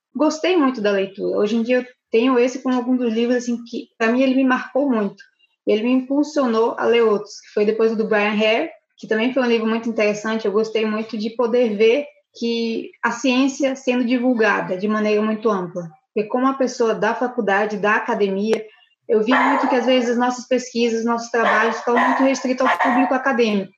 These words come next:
Dentro daquele nosso pequeno mundinho, todo mundo sabia daquilo e daquilo outro,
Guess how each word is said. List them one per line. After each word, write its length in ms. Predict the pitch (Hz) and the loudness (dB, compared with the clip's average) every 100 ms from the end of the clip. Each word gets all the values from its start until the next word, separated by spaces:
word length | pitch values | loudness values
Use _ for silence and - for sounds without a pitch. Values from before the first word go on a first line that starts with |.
| _ _ | _ _
Dentro 220 | 240 277 285 | 0 0 0
daquele 320 | 277 269 254 | 2 2 2
nosso 380 | 247 233 240 226 | 2 0 -4 -8
pequeno 300 | - 262 294 | -4 0 2
mundinho, 640 | 269 220 190 247 277 254 - _ - - | 2 0 0 0 0 -2 -8 _ -20 -4
todo 240 | 254 277 | -2 2
mundo 200 | 302 294 | 2 2
sabia 360 | 277 285 226 233 | 0 -2 0 0
daquilo 460 | 214 214 269 285 269 | 0 0 0 2 2
e 100 | 240 | 2
daquilo 260 | 240 214 | 0 2
outro, 380 | 220 262 269 254 | 2 2 -2 -6